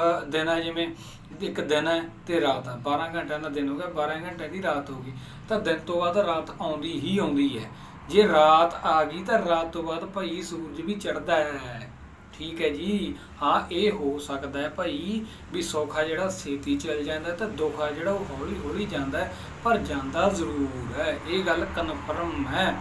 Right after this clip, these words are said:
ਮੈਂ ਉਹੀ ਗੱਲ ਫੇਰ ਆ ਜਾਂਦੀ ਵੀ ਰੱਬ ਨੇ ਵੀ ਕੁਛ ਸੋਚ ਕੇ ਹੀ ਬਣਾਇਆ ਹੋਇਆ ਸਿਸਟਮ ਆ। ਜਿਵੇਂ ਧਰਤੀ ਗੋਲ ਹੈ, ਇਹ ਗੋਲ ਤਾਂ ਹੀ ਆ ਮੇਰਾ ਭਾਈ, ਕਿਉਂਕਿ ਘੁੰਮ ਘੁਮਾ ਕੇ ਤੁਸੀਂ ਉੱਥੇ ਹੀ ਆ ਜਾਂਦੇ ਹੋ।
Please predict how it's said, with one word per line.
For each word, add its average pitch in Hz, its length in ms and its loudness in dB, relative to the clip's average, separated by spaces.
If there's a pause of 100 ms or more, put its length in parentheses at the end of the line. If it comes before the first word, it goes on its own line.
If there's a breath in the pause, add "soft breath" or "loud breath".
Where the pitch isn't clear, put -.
(440 loud breath)
ਮੈਂ 160 80 4
ਉਹੀ 170 280 4
ਗੱਲ 180 260 2
ਫੇਰ 147 220 -2
ਆ 151 80 4
ਜਾਂਦੀ 165 200 -4
ਵੀ 208 180 0
ਰੱਬ 156 300 2
ਨੇ 151 160 -4
ਵੀ 185 140 -4
ਕੁਛ 202 160 -4
ਸੋਚ 156 540 -8
ਕੇ 160 120 -2
ਹੀ 151 240 -2
ਬਣਾਇਆ 135 380 -4
ਹੋਇਆ 131 160 -8
ਸਿਸਟਮ 127 440 -10
ਆ। 220 180 0 (360 loud breath)
ਜਿਵੇਂ 160 300 -4
ਧਰਤੀ 190 380 0
ਗੋਲ 151 540 2
ਹੈ, 151 80 4
ਇਹ 175 160 0
ਗੋਲ 165 340 0
ਤਾਂ 147 180 -4
ਹੀ 143 220 0
ਆ 135 60 0
ਮੇਰਾ 135 220 -4 (100)
ਭਾਈ, 190 880 0 (360 loud breath)
ਕਿਉਂਕਿ 170 280 -2 (140)
ਘੁੰਮ 185 400 0
ਘੁਮਾ 180 320 0
ਕੇ 165 300 -4
ਤੁਸੀਂ 170 300 -8
ਉੱਥੇ 170 300 -10
ਹੀ 165 380 0
ਆ 160 120 4 (140)
ਜਾਂਦੇ 156 300 -4
ਹੋ। 196 260 -2